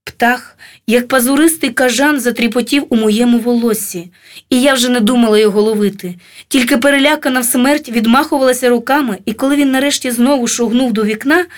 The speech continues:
за яким блідо блимнула блискавка, я зрозуміла, що світло погасло через пошкоджену десь мережу.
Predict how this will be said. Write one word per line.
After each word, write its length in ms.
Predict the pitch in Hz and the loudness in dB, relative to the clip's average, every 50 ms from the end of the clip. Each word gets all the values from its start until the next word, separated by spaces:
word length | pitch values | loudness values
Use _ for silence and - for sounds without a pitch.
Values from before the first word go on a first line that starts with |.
| - - - - - - | -20 -18 -16 -16 -12 -6
за 160 | 233 208 240 | -2 0 2
яким 340 | 269 247 240 294 277 262 233 | 2 2 2 0 2 2 2
блідо 300 | 254 277 269 240 240 233 | 2 0 0 2 0 0
блимнула 540 | 214 233 240 247 240 214 214 208 214 220 220 | 2 2 2 2 2 2 2 2 2 0 0
блискавка, 720 | 220 240 247 240 226 - - - 190 180 - - 180 180 - _ _ - | 0 0 0 0 0 -2 -4 -8 -8 -8 -8 -10 -12 -12 -12 _ _ -4
я 220 | 202 208 269 294 | -2 0 2 0
зрозуміла, 720 | 285 269 277 269 254 254 277 269 277 269 233 208 190 175 175 175 - _ _ _ _ _ _ _ _ | 0 -2 -4 -6 -4 -2 0 2 2 2 2 0 -2 -4 -6 -12 -18 _ _ _ _ _ _ _ _
що 240 | - - - 277 269 | -10 -6 -2 0 0
світло 380 | 240 - 285 302 294 302 269 240 | 0 0 0 0 0 0 0 0
погасло 420 | 311 262 262 294 294 302 294 254 | 0 0 0 0 0 0 -4 -6
через 240 | 233 - 262 262 254 | -4 -2 -2 -2 -2
пошкоджену 580 | - 277 - - - 302 302 294 294 285 285 | -4 -6 -6 -4 -4 -4 -2 0 0 0 0
десь 200 | 240 277 285 - | 0 0 -2 0
мережу. 540 | 302 302 294 294 262 208 175 170 180 175 180 | 0 0 2 2 0 -2 -2 -4 -8 -14 -14